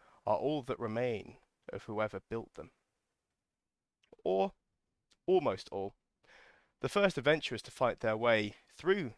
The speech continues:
to the sanctum in the Valorn find one other remnant of the last people to camp here. A squat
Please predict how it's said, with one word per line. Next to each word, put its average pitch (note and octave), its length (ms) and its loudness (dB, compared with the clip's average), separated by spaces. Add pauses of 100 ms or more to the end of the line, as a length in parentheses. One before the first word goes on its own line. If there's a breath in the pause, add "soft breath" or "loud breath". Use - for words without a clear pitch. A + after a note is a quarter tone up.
to A#2 80 -10
the G#2+ 80 -8
sanctum A#2+ 640 -4
in A2 100 -10
the G#2 80 -10
Valorn G2 440 -8 (400 soft breath)
find C3 280 0
one E3+ 260 2
other C3+ 240 -2
remnant A#2 640 -6 (100)
of - 80 -14
the A2+ 80 -8
last G#2 280 -4
people G2 260 -14
to - 80 -16
camp - 340 -10
here. D#2 200 -8 (720)
A - 100 -8
squat - 540 -6